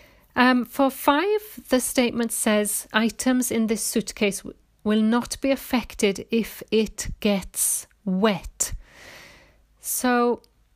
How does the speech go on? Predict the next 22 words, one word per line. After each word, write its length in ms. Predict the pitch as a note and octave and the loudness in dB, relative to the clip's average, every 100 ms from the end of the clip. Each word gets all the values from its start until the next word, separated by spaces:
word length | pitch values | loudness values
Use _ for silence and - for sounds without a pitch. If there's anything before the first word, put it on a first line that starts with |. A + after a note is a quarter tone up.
| _ _ _ _ _ - _ - | _ _ _ _ _ -10 _ -2
as 160 | A#3+ C4+ | -2 2
we 100 | B3+ | 2
mentioned 400 | B3+ A#3+ A#3+ A#3 | 2 0 0 0
before, 500 | A3 - C#4+ C#4+ C#4 | -4 2 4 6 4
there 160 | A#3+ | 2
are 60 | G#3+ | 0
some 400 | - - B3 A#3+ | 0 2 2 2
other 280 | A3 G#3+ A3+ | 0 0 -2
suggestions. 880 | - A3 - A3+ G#3 - A#3+ A3 | -2 -2 0 0 0 -2 0 0
Maybe 320 | A3+ G#3+ G#3+ - | 0 0 0 -2
a 80 | - - | -4 4
tough 500 | - A#3+ - - - - | 6 6 0 -10 -16 -16
case 600 | - A#3 A3+ A#3+ - - | 0 2 2 0 -4 -6
would 380 | G3 A3+ G#3 F#3 - - | -2 -2 -2 -8 -16 -8
protect 600 | A3+ - A#3+ G#3+ - - | -6 -2 -2 -2 -6 2
it. 380 | B3 A#3+ - - - - - - - - _ | 2 2 -8 -12 -18 -20 -20 -20 -20 -20 _
Um, 600 | A3 A3 G#3+ G#3+ G#3+ G#3 - G#3 _ _ _ | 2 2 2 2 0 -4 -10 -16 _ _ _
but 460 | C4+ G3+ G3+ A#3+ - | 4 6 2 -4 -2
when 300 | A#3 B3 B3 | 0 2 0
you 260 | C#4+ D4+ | 0 0
look 400 | C4 B3 A#3+ - - | 0 0 -2 -6 -2
at 520 | G#3 G3+ - - A3+ | -2 -2 -4 -6 -8